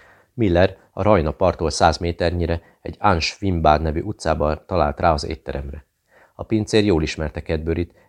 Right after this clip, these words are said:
de aznap este még nem látta. Azt is elmesélte Millernek, ha a bomba akreditált angol külügyi tudósító korelnöke mégsem jönne, holnap ebéd előtt biztosan betér egy-két pohár aperitifre. Miller valamivel arrébb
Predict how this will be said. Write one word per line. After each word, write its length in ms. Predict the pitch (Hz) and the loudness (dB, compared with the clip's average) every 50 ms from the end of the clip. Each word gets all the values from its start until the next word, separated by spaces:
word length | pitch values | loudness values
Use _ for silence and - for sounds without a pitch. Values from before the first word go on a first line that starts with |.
| _ | _
de 120 | - 92 - | -8 -8 -6
aznap 340 | - 110 110 - - 78 - | -4 -4 -4 -4 -4 -4 -4
este 220 | 90 85 - - | -4 -4 -4 -4
még 160 | 78 78 78 78 | -2 -2 -2 0
nem 180 | 73 71 69 | -2 -2 -2
látta. 420 | 67 65 69 67 _ - - - _ _ _ _ _ _ _ _ _ _ - | -4 -6 -8 -10 _ -20 -20 -20 _ _ _ _ _ _ _ _ _ _ -4
Azt 240 | - 117 98 - | -4 -4 -4 -4
is 100 | 87 82 | -6 -2
elmesélte 500 | - 92 87 85 82 - - 80 76 - | 0 0 2 0 -2 -4 -4 -6 -6 -6
Millernek, 580 | 87 82 82 82 80 82 87 92 101 101 - _ _ _ _ _ _ | -6 -4 -4 -2 0 -2 0 -2 -2 -6 -6 _ _ _ _ _ _
ha 140 | _ - 87 | _ -6 -4
a 40 | |
bomba 340 | 85 98 104 110 110 92 85 | -2 0 0 0 2 2 2
akreditált 600 | - - 85 - - 87 80 80 - 82 78 76 - | 2 0 -2 -4 -4 -4 -4 -4 -6 -6 -6 -6 -6
angol 360 | 98 92 90 82 80 78 76 | -6 -6 -4 -2 -2 -4 -4
külügyi 340 | - - 92 87 82 85 80 | -4 -4 -4 -4 -4 -6 -6
tudósító 640 | - 92 90 92 82 - - 80 73 - 78 73 | -6 -6 -4 -4 -4 -4 -6 -8 -8 -8 -10 -10
korelnöke 540 | _ - 95 95 90 80 73 76 73 - 78 | _ -4 -2 0 0 0 0 -4 -6 -6 -6
mégsem 420 | 76 82 90 82 - - - 71 80 | -4 -4 -4 -6 -6 -8 -8 -6 -4
jönne, 300 | 95 104 95 95 95 - _ _ _ _ _ | -4 -2 -2 -4 -4 -6 _ _ _ _ _
holnap 440 | _ - 113 113 113 110 98 90 - - | _ 2 2 4 4 4 2 -2 -4 -8
ebéd 300 | - 107 92 90 85 80 | -6 -4 0 0 2 2
előtt 260 | 85 90 87 82 80 | 2 2 2 0 0
biztosan 460 | 98 110 - - 78 76 - 78 76 | -2 -4 -4 -4 -8 -8 -6 -4 -2
betér 300 | 80 82 78 - 78 78 - | -2 -4 -4 -4 -6 -8 -6
egy-két 340 | - 90 80 - - 76 - | -8 -10 -8 -8 -10 -10 -8
pohár 320 | - 82 78 76 73 - - | -6 -6 -4 -4 -4 -6 -6
aperitifre. 720 | - 82 - 76 76 71 - - 71 - - - 73 - _ _ _ _ _ _ _ _ _ _ _ _ _ _ _ _ | -10 -8 -8 -6 -6 -6 -8 -10 -14 -14 -14 -18 -18 -18 _ _ _ _ _ _ _ _ _ _ _ _ _ _ _ _
Miller 400 | - 110 110 98 80 76 85 90 | -6 -2 -2 0 0 0 -2 0
valamivel 500 | 95 101 95 87 80 80 80 73 76 76 - | 2 2 2 4 2 0 -2 -2 -4 -4 -4
arrébb 380 | - 85 82 82 98 101 101 | -4 -4 -4 -2 -2 -2 -4